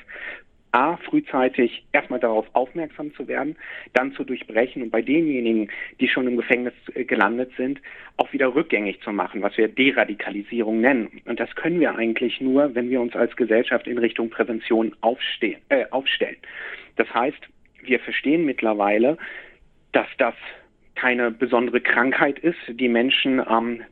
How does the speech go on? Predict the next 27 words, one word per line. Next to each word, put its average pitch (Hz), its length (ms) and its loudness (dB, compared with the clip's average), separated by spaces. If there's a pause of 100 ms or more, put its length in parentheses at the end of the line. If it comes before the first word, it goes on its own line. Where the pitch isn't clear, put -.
zu - 120 2
solchen 117 340 0
Taten - 320 -2
treibt, 117 340 0
sondern 117 240 0
dass 110 160 -2
wir 113 80 4
Menschen 123 540 0
darunter 127 800 0
haben, 98 440 -2 (460)
die - 100 -8
früher 139 280 0
eigentlich 120 200 -4
eine 113 120 -6
relativ 120 420 -2
unauffällige 107 640 0
Biografie 98 640 -2
haben. - 300 -14 (320)
Genauso 135 380 2
wie 131 120 -8
wir 123 100 0
Menschen 117 320 -2
darunter 120 440 -2
haben, 117 220 -2
die 127 80 -2
eine 131 100 0
kriminelle 120 600 2